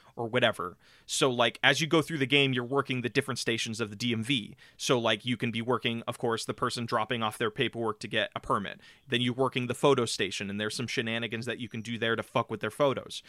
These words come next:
You can work at the act-, at the computer testing station where you, <laughs> instead of, um, you can fu-, you can fudge the test to where it's like, you know, you know this one person is coming through that you want to fail the test. So you actually change either the answers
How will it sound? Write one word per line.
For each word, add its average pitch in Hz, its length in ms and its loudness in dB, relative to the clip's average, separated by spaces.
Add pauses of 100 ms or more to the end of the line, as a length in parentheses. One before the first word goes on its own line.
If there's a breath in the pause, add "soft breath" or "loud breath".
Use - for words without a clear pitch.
(180 loud breath)
You 127 120 0
can 113 200 0
work 120 200 0
at 107 100 0
the - 180 0
act-, 113 280 4
at 117 160 0
the 117 80 0
computer 131 460 -4
testing 127 400 -4
station 110 440 -4
where 107 360 0 (220 soft breath)
you, 147 200 -2
<laughs> 143 120 0
instead 160 320 6
of, 151 200 8 (380 loud breath)
um, 147 380 6
you 151 180 0
can 147 140 0
fu-, 156 340 0
you 147 160 0
can 131 140 0
fudge 147 360 4
the 117 120 -4
test - 540 4
to - 80 4
where 123 320 6
it's 113 160 0
like, 113 300 0 (320)
you 123 280 -2
know, 135 320 6 (200)
you 135 180 -2
know 147 160 6
this 160 240 4
one 147 200 2
person 131 380 0
is 113 100 -4
coming 120 260 -2
through 117 200 -6
that 107 120 -2
you 123 140 -4
want 110 360 -4
to 120 80 -6
fail 113 240 0
the 110 80 -2
test. - 440 -4 (200 soft breath)
So - 140 -2
you 127 100 6
actually 131 340 4
change 135 500 0
either 117 260 4
the 110 220 -10
answers 202 680 -4